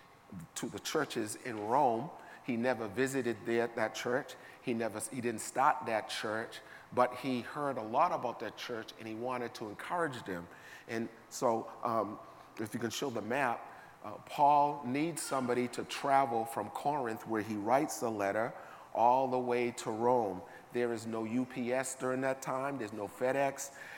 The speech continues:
There's no, um, there, there's, there's no, or any kind of delivery other than, uh, individuals who he has to trust to, uh,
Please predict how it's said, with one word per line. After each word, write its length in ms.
There's 520
no, 420
um, 320
there, 180
there's, 320
there's 240
no, 580
or 360
any 240
kind 400
of 140
delivery 680
other 280
than, 440
uh, 120
individuals 880
who 160
he 200
has 320
to 120
trust 640
to, 460
uh, 60